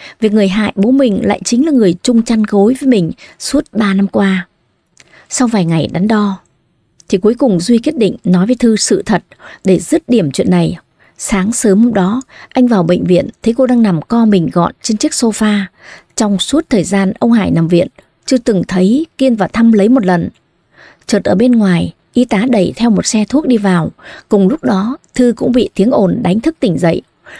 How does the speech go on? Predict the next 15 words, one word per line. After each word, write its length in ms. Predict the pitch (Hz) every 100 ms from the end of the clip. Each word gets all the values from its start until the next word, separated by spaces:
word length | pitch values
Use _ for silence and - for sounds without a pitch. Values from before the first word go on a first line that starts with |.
| -
Trong 220 | - 226 208
lúc 140 | 294 -
thay 200 | 214 185
thuốc, 240 | 240 294 _ _ - -
người 120 | 208
nhà 260 | 196 185 170
phải 140 | 165
ra 140 | 247
ngoài, 400 | 233 202 175 175 - _ _ _ _ _ _
cho 120 | -
nên 340 | 233 226 214 214 _
Duy 120 | 247 226
nhân 180 | 240
cơ 120 | 233 226
hội 280 | 202 -